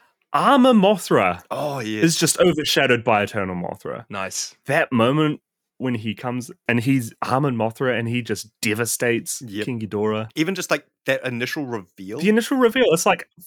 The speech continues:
Speaker 1: fully armored up.
Speaker 2: And, like, when the wings just shing, like,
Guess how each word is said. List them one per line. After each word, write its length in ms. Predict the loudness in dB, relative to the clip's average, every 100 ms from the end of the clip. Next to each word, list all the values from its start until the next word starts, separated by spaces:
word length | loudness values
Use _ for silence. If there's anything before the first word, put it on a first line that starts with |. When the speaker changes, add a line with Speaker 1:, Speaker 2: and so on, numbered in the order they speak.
| _
Speaker 1:
fully 280 | 2 4 2 2
armored 340 | 0 2 4
up. 220 | 4 2
Speaker 2:
And, 100 | -2
like, 120 | -6
when 100 | -8
the 80 | -8
wings 440 | -4 -2 -2 -4 -6
just 140 | -8
shing, 840 | -6 -4 -4 -4 -4 -4 -10 -14 -16
like, 220 | -20